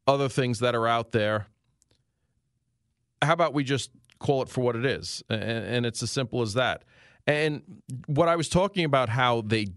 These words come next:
jump on this, this division, by they, I mean politicians, your media, and, and everyone involved there. You know, here are some of the, the statements that came out all about, all the same time. So that has to be a memo that goes out to especially politicians,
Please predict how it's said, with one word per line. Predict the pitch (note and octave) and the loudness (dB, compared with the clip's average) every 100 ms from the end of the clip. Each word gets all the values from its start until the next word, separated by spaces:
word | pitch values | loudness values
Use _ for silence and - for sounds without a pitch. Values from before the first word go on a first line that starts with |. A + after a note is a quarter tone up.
| _ | _
jump | - A#2 C3+ - | 0 0 2 2
on | B2 A#2 | 2 2
this, | A2 G#2+ | 0 -2
this | - G#2 | -2 -2
division, | - F#2+ F#2 G2+ | 0 -2 0 2
by | B2+ D#3 | 2 2
they, | C3+ C3 B2 | 2 2 2
I | |
mean | B2 A2 | 0 0
politicians, | - A2+ A2+ - G2+ - F2 F2 | 2 0 0 -2 -4 -2 -4 -2
your | |
media, | G#2 A2 G2+ F2+ E2 - | 0 0 0 -2 -4 -6
and, | F#2+ G#2 | -6 -4
and | G#2 G#2+ | -2 -2
everyone | G2 A2+ G#2+ G2+ | -2 -2 -2 -2
involved | G2+ G2+ G2 F#2 | 0 0 0 -2
there. | F#2 D#2+ - - _ | -4 -4 -14 -20 _
You | C#3 | -2
know, | |
here | B2 F3+ | 0 0
are | G3+ | 0
some | - E3 | 0 0
of | D3+ | 2
the, | C3 B2 G#2+ _ _ _ _ | 0 0 -2 _ _ _ _
the | A2 | -4
statements | - - C#3+ - G#2+ - | 0 2 2 2 -2 0
that | G#2+ | -2
came | - A#2+ | 0 0
out | A2+ G#2+ - _ _ _ _ - | 2 0 -2 _ _ _ _ 4
all | F3 C4+ | 4 6
about, | A3 G#3+ - | 2 2 2
all | E3 A#3 | 2 4
the | A3 | 2
same | - F3 | 2 0
time. | C#3 C#3+ A2 | 0 0 0
So | F2+ D3 | -2 0
that | G3+ | 0
has | G#3 D#4 | 2 -2
to | - | 0
be | E3+ B2+ | 2 2
a | |
memo | A2 A2+ B2 A2 | 2 2 2 2
that | G#2+ G#2 | 0 0
goes | G#2+ G2+ | 0 0
out | F#2 G2 G2 _ - | 0 0 -2 _ -4
to | A2+ | -4
especially | - A#2 - B2 | 2 0 2 -4
politicians, | G2+ G#2+ G#2 G2 F2+ G#2 F#2 | 0 0 0 -4 -2 -4 -4